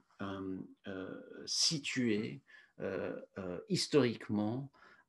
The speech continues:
euh, et géographiquement. Euh, et donc, euh, il faut qu'elle soit en situation. Et, et, et, et c'est là, par exemple, où je ne pense pas aux États-Unis,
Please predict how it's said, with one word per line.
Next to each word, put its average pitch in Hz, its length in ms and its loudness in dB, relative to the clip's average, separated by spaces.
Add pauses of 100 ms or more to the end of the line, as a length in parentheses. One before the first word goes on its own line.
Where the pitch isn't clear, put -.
euh, 98 160 6
et 110 100 6
géographiquement. 107 1160 6 (460)
Euh, - 40 -10 (300)
et 104 160 6
donc, 107 380 8
euh, 92 240 2
il 104 280 -6
faut 113 140 0
qu'elle 104 160 0
soit - 380 -2
en 139 180 12
situation. 135 1160 2
Et, 110 120 0
et, 104 560 -4 (140)
et, 104 340 -2
et 107 60 0
c'est 110 180 4
là, 113 140 4
par 92 180 0
exemple, 131 460 4
où 117 100 2
je 104 140 0
ne 101 80 0
pense 107 260 -4
pas 120 220 0
aux 104 60 0
États-Unis, 110 760 2